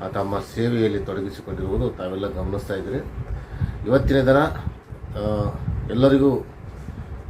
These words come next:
ಆ, ಯುಗಾದಿ ಹಬ್ಬದ ಹಾರ್ದಿಕ ಶುಭಾಶಯಗಳು. ನಮ್ಮ ಭಾರತೀಯ ಸಂಪ್ರದಾಯ ಪ್ರಕಾರ ನಮಗೆ ಹಬ್ಬ ಇದೇ ಯುಗಾದಿನೇ ನಮಗೆ ಹೊಸ ವರ್ಷ.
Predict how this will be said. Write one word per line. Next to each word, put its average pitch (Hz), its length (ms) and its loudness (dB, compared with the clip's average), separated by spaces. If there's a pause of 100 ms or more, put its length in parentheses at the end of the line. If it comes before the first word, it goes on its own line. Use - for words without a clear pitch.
(120)
ಆ, 113 80 4
ಯುಗಾದಿ 123 520 6
ಹಬ್ಬದ 123 320 2
ಹಾರ್ದಿಕ 113 600 4
ಶುಭಾಶಯಗಳು. 107 680 0 (140)
ನಮ್ಮ 104 200 -2
ಭಾರತೀಯ 113 580 0
ಸಂಪ್ರದಾಯ 107 460 0
ಪ್ರಕಾರ 117 380 -2 (680)
ನಮಗೆ 107 460 0 (460)
ಹಬ್ಬ 98 180 -6
ಇದೇ 120 520 2 (120)
ಯುಗಾದಿನೇ 117 480 4
ನಮಗೆ 104 280 -2
ಹೊಸ 98 220 -4
ವರ್ಷ. 104 280 0